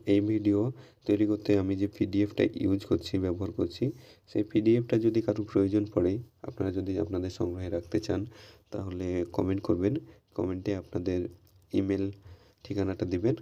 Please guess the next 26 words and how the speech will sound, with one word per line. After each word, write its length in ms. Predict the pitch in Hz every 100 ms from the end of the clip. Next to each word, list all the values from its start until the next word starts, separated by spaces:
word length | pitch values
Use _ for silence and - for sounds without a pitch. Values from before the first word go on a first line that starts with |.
| -
আমি 320 | - 113 90 87
পাঠিয়ে 320 | 98 - 92
দেবো 200 | 87 90
ইনশাল্লাহ। 460 | 87 - - - - - - _ _ _ _ - - _ - _ _ _ _ _ _ _ _ _ _ _ _ - _ _ _ _ _ _ _ _ _ _
বাইশ 300 | 107 107 -
নম্বর 200 | 123 123
প্রশ্ন, 380 | 117 98 - 98 - 101
বাংলাদেশের 540 | 101 113 117 120 117
জনবল 840 | 104 101 113 123 - _ 104 101
রপ্তানির 560 | 98 95 - 98 104 113
পঁচানব্বই 540 | - 101 110 107 110
শতাংশই 680 | 110 104 107 110 - 101 120 - - _
হয় 220 | 101 101 101 _ -
কতটি 400 | 107 107 120 98
দেশে? 380 | 95 - - - - - _ -
বাংলাদেশে 580 | 98 101 107 117 120
যে, 280 | 110 110 110 - _ _
আহ, 320 | 107 110 135
দুহাজার 320 | - - 107
চব্বিশ 360 | - - 98 98
সালে 200 | 107 101 -
আমরা 200 | 98 98
পড়লাম 320 | - 95 95 92
যে 100 | -
দশ 240 | 143 -
লক্ষ 220 | 110 -